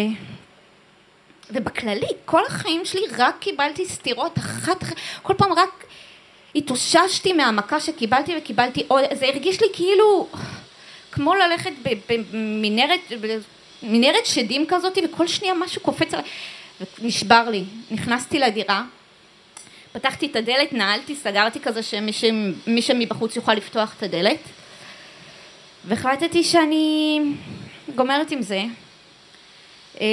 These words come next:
עליתי לחלון, הוצאתי את הרגל ה-, הרגל שנשארה לי מחוץ לחלון, זה אומר שהייתי כזה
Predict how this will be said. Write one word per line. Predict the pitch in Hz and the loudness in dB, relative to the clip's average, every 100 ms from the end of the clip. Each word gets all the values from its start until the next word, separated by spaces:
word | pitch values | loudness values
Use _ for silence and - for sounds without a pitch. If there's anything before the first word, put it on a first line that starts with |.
| 220 214 220 220 220 - - - | 4 6 6 6 4 0 -10 0
עליתי | 233 254 277 | 2 2 2
לחלון, | 285 240 254 226 196 208 233 - - - | 2 2 2 2 0 -2 -10 -18 -20 -6
הוצאתי | 214 208 226 247 | -2 0 0 0
את | 240 | -4
הרגל | 202 220 233 | -2 0 2
ה-, | 196 - - - - - | 2 -2 -18 -20 -20 -6
הרגל | 190 190 220 214 | -4 0 0 0
שנשארה | - 208 196 190 202 202 | 0 -2 -2 -2 2 2
לי | 208 | 2
מחוץ | 208 196 226 226 247 | 0 -2 -4 -4 -2
לחלון, | 226 202 185 202 | 0 0 0 0
זה | 208 | 0
אומר | 196 196 | 0 -2
שהייתי | 202 180 202 | -4 -4 -4
כזה | 202 180 180 | -2 0 0